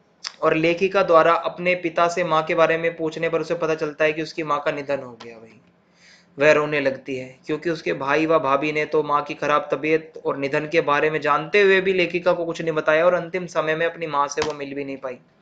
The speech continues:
तो लेखिका के बाबा उसके लिखने पढ़ने तथा उसके जीवन के सुख को देखकर निश्चिंत हो जाते हैं कि भाई मेरी बच्ची खुश है,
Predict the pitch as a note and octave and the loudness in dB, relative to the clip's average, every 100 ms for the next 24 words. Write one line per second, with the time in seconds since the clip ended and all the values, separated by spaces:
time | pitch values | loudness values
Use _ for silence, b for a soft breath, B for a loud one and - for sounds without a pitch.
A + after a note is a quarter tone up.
0 | B B B B _ E3 D#3+ F#3 G3+ G3 | B B B B _ 4 6 4 4 2
1 | F#3+ F3 E3 E3 F3 F3+ F3 E3+ D#3+ F3+ | 2 6 6 6 6 8 6 0 -2 0
2 | D#3+ D#3+ E3+ E3+ D#3+ E3 E3 D#3+ D#3 E3+ | 2 2 0 2 2 2 0 0 -2 -2
3 | D3 D3+ D#3+ D#3+ D#3 E3+ E3 - D#3+ D3+ | -2 0 -2 -2 -4 -4 -6 0 2 2
4 | D3+ E3 D3+ C#3+ - E3+ E3 D#3 D3+ D3 | 2 0 0 -6 -6 -6 -2 2 2 2
5 | D#3+ D#3 D#3 D#3 D#3 D#3 D3+ C#3+ - D3+ | -2 -4 -2 0 2 0 0 -6 -8 -4
6 | D#3 D3+ D3+ E3 | -2 -2 -4 -6